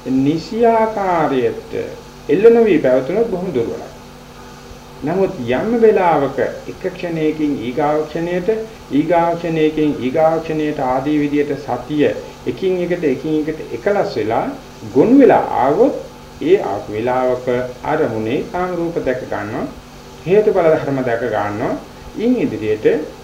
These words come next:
තවත් වේගවත් වෙනකොට සෑම මතුවෙන නාම ධර්මයක්ම, සෑම මතුවෙන, මතුවෙන රූප ධර්මයක්, සෑම මතුවෙන ධර්මයක්ම,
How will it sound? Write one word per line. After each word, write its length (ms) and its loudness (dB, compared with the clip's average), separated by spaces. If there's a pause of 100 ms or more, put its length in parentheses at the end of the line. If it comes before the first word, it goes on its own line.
තවත් 440 -2
වේගවත් 560 2
වෙනකොට 440 -4 (380)
සෑම 720 -2
මතුවෙන 480 0
නාම 260 -2
ධර්මයක්ම, 680 -6 (160)
සෑම 360 -6
මතුවෙන, 460 -4
මතුවෙන 420 -6
රූප 220 -2
ධර්මයක්, 480 -2 (580)
සෑම 320 0
මතුවෙන 420 2
ධර්මයක්ම, 600 -2